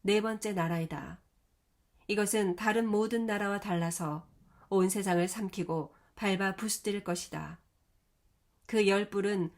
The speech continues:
이 나라에서 일어날 열 명의 왕이며 그 외에 또 한 왕이 일어날 것이다.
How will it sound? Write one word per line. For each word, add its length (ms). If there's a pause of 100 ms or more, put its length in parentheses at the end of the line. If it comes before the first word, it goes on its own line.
(240)
이 160
나라에서 420
일어날 540
열 220
명의 280
왕이며 640 (480)
그 240
외에 500
또 120
한 280
왕이 380
일어날 420
것이다. 540